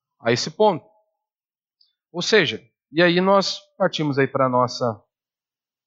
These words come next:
para alguns princípios aqui. Certa vez um rapaz em uma cafeteria, cafete-, uma rede de cafeteria muito famosa, ele chegou à cafeteria e ele pediu um café pra moça,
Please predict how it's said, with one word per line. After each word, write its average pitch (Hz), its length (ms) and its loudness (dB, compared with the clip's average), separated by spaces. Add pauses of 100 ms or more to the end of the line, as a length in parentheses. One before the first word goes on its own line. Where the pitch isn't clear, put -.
(220)
para 123 100 0
alguns 120 260 -4
princípios 117 600 -4
aqui. 101 300 -8 (480)
Certa 220 320 0
vez 196 240 0
um 190 80 0
rapaz 170 400 2
em 160 40 -6
uma 160 120 0
cafeteria, 135 720 0 (840)
cafete-, 139 340 -4
uma 131 160 0
rede 143 180 0
de - 60 -12
cafeteria 127 480 -2
muito 208 180 -6
famosa, 127 540 0 (920)
ele 175 180 -8
chegou 160 420 2
à 139 80 2
cafeteria 165 580 0
e - 20 4
ele 190 120 2
pediu 165 300 -4
um 170 60 -2
café 170 540 -2 (440)
pra 123 100 -2
moça, 110 360 -8